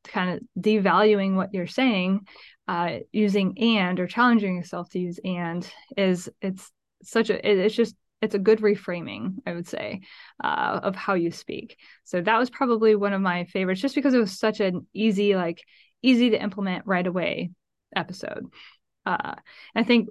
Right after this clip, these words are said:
one of the other ones, <laughs> I mean, there's so many, there's so many that were good. Uh, but I will say, I really love the toxin-free,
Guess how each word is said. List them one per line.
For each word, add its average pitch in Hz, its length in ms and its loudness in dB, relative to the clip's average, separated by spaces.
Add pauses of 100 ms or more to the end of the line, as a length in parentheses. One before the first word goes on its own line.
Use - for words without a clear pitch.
one 214 180 0
of 196 80 0
the 190 140 -2
other 294 180 4
ones, 285 420 6
<laughs> 196 480 -6
I 240 100 0
mean, 294 120 4
there's 311 220 0
so 233 100 0
many, 220 320 2
there's 202 220 -2
so 254 100 0
many 233 160 2
that 190 120 -2
were 190 100 -4
good. 190 240 0 (420)
Uh, - 380 0 (360)
but 233 100 -4
I 262 80 4
will 320 260 2
say, 220 360 0 (160)
I 262 180 -8
really 262 420 2
love 208 400 0
the 196 160 -4
toxin-free, 185 960 -2